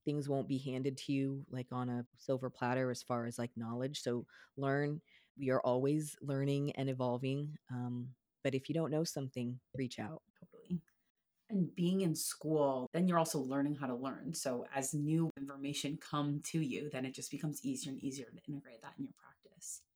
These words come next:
Speaker 2: What are some future trends you foresee for the profession? And how do you think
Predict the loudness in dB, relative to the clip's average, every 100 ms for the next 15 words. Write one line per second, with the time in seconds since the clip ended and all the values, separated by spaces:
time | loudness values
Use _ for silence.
0 | _ _ 4 6 2 -2 0 0 2 2
1 | 0 -4 -4 -4 -4 -4 -2 -2 0 0
2 | 0 -2 -2 -2 -4 -4 -4 -2 -2 -4
3 | -12 -12 -10 -6 -2 0 -2 -4 _ _
4 | 0 2 4 4 2 -2